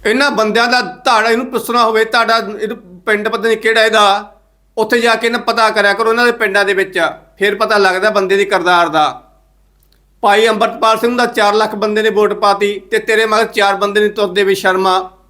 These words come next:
ਕਹਿੰਦਾ ਭਾਈ ਅੰਮ੍ਰਿਤਪਾਲ ਦੇ ਪਰਿਵਾਰ ਨੂੰ ਭੁਗਤਣਾ ਪਵੇਗਾ ਤੇ ਮਾਂ ਨੂੰ ਤੇ ਉਹਦੀ ਘਰ ਵਾਲੀ ਨੂੰ।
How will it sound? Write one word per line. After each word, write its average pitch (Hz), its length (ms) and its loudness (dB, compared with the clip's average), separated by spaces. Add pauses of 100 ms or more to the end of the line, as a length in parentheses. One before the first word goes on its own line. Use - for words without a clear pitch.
(2250)
ਕਹਿੰਦਾ 214 200 2
ਭਾਈ 220 280 0
ਅੰਮ੍ਰਿਤਪਾਲ 208 680 0
ਦੇ 226 80 0
ਪਰਿਵਾਰ 202 400 2
ਨੂੰ 214 120 -4
ਭੁਗਤਣਾ 208 400 -2
ਪਵੇਗਾ 202 380 -2
ਤੇ 214 140 -2
ਮਾਂ 185 280 2
ਨੂੰ 196 160 0
ਤੇ 214 60 -2
ਉਹਦੀ 202 500 -2
ਘਰ 208 200 2
ਵਾਲੀ 180 260 2
ਨੂੰ। 185 100 2